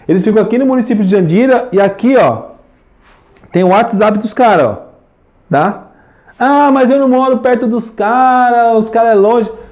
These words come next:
Cara, nesse WhatsApp aqui, você vai ligar pro Alessio, vai falar com o Alessio via WhatsApp e ele tem o sisteminha aqui, ó,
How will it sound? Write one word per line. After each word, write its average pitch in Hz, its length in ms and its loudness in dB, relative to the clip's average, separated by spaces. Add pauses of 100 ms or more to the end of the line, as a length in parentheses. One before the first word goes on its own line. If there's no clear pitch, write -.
(140)
Cara, 185 580 0 (600)
nesse 226 380 2
WhatsApp 185 420 0
aqui, 139 480 -2 (240)
você - 140 -6
vai 180 140 2
ligar 170 220 2
pro 190 120 -2
Alessio, 208 420 0
vai 151 120 -4
falar 151 180 -2
com 147 100 -8
o 165 40 -2
Alessio 165 280 -2
via 143 120 2
WhatsApp 175 480 -2
e 214 40 2
ele 226 160 2
tem 220 200 0
o 226 60 0
sisteminha 220 380 0
aqui, 226 220 -2
ó, 156 280 0